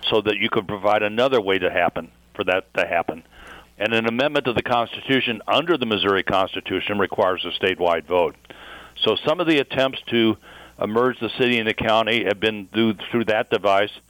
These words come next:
uh, the Borough Plan, for example, in the early nineteen sixties. Uh, the others have been by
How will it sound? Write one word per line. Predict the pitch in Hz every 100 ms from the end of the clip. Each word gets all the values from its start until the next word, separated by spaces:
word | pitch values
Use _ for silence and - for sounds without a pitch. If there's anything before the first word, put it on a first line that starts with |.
| _ - -
uh, | 98 95 95
the | 85
Borough | 117 113 107
Plan, | 101 98 101
for | 98 101
example, | 95 101 98 92 98
in | 95
the | 95
early | 92 92 90
nineteen | 95 87 101 92
sixties. | 135 131 - 123 - _ - - -
Uh, | 101 104
the | 101 110
others | 127 143 117
have | 110
been | 117 113 113
by | 113 98 104